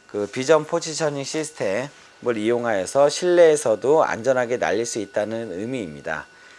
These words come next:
만약에 저희가 지금 밖으로 나가서 지피에스를 잡을 수 있는 상태가 되면 요 앱상 오른-,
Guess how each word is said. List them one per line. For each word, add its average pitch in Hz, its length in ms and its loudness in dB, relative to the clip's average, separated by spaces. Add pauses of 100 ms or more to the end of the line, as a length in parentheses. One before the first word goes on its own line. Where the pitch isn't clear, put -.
(200)
만약에 151 440 4
저희가 120 420 2
지금 117 240 -10
밖으로 143 440 -2
나가서 110 680 2 (280)
지피에스를 147 580 -2
잡을 123 280 -4
수 139 100 -4
있는 117 200 -4
상태가 139 420 -2
되면 110 560 -2 (560)
요 123 200 4
앱상 127 720 0 (540)
오른-, 127 240 -2